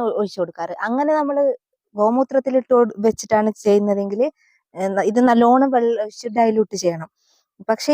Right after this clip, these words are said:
ഇത് വെറും വെള്ളത്തിലാണ് ഞാൻ ഇട്ട് കൊടുത്തത്. ഏ, അപ്പൊ ഡൈല്യൂട്ട് ചെയ്യണ്ടാന്ന് വിചാരിച്ചിട്ടാണ് ഞാനിങ്ങനെ വെറും വെള്ളത്തില്, ഏ, ഇട്ട് കൊടുത്തത്. ഇത് കുറച്ച് വലിയ ഒരു പ്ലാന്റ് അല്ലേ, അപ്പൊ ഇതിന്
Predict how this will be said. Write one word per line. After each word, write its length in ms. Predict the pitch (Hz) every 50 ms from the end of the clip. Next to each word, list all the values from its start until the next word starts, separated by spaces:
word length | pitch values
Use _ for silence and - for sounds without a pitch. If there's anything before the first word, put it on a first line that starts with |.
| 285
ഇത് 140 | 226 247 302 311 277 - 214 226
വെറും 220 | 247 254 269 269 285 294
വെള്ളത്തിലാണ് 580 | 269 247 247 254 240 - 254 247 240 226 226 254 269 247
ഞാൻ 100 | 240 233 247
ഇട്ട് 120 | 202 _ 220
കൊടുത്തത്. 360 | 208 180 - 190 180 170 185 - _ _ _ _ _ _ _ _
ഏ, 160 | 180 180 185 185 -
അപ്പൊ 120 | 196 214 240 254 - - - 202 220
ഡൈല്യൂട്ട് 420 | 233 233 240 247 262 262 240 262 - -
ചെയ്യണ്ടാന്ന് 540 | 277 254 254 240 240 247 247 247 247 262 262
വിചാരിച്ചിട്ടാണ് 560 | 226 240 233 233 - _ 220 - 220 220 233 240 240
ഞാനിങ്ങനെ 360 | 233 226 233 226 220 226 262 302 - _ _ _ _ _ _ 196
വെറും 240 | 202 208 220 226 240 233
വെള്ളത്തില്, 520 | 233 214 214 214 220 214 _ 214 214 247 359 415 _ _ _ _ _ _ _ _ _ _ _ _
ഏ, 60 | - 196 202 - -
ഇട്ട് 120 | 208 - -
കൊടുത്തത്. 340 | 208 190 170 - 185 165 175 - - 226
ഇത് 140 | 208 254 277 285 269 -
കുറച്ച് 240 | 277 - - 277 254 269
വലിയ 280 | 277 262 262 269 277 277 269 277
ഒരു 80 | 262 254 233 254
പ്ലാന്റ് 280 | 247 214 202 196 185 180
അല്ലേ, 120 | 175 180 185 -
അപ്പൊ 120 | - 269 311 - _ _ _ _ - -
ഇതിന് 240 | 214 240 240 233